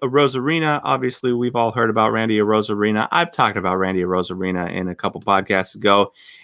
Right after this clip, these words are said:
and we're just gonna cover his postseason numbers here because when I covered him, he was amazing, and he got more amazing in the World Series.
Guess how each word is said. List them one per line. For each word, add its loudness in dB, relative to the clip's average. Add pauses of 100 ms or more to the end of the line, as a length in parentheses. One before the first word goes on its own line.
and 2
we're 6
just 0
gonna 0
cover 0
his -4
postseason -2
numbers 0
here -2
because 0 (380)
when 2
I 4
covered 2
him, 0
he -2
was 4
amazing, 0
and 0
he -2
got -2
more 4
amazing 2
in -2
the 2
World 4
Series. 0